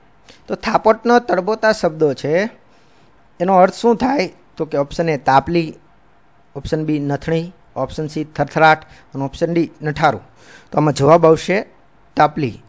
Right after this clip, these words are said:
ઓપ્શન એ. હવે મિત્રો, આપણે તળપદા શબ્દોના છે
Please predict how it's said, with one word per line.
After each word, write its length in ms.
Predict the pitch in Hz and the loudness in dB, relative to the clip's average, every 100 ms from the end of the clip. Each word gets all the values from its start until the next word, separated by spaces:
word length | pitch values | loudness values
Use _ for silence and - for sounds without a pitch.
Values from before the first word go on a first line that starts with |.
| 120 | -12
ઓપ્શન 420 | 117 - 170 247 277 - | -8 -4 -2 -2 -6 -6
એ. 140 | 139 | -4
હવે 720 | 98 - _ _ - _ _ 147 | -6 -12 _ _ -20 _ _ -4
મિત્રો, 280 | 180 220 | -2 2
આપણે 480 | 202 175 202 202 196 - _ - | 4 4 2 -2 -4 -10 _ -6
તળપદા 360 | 156 185 190 | -4 -2 -2
શબ્દોના 500 | 190 175 170 180 185 | -2 -6 -4 -4 -4
છે 240 | 180 139 | -4 -6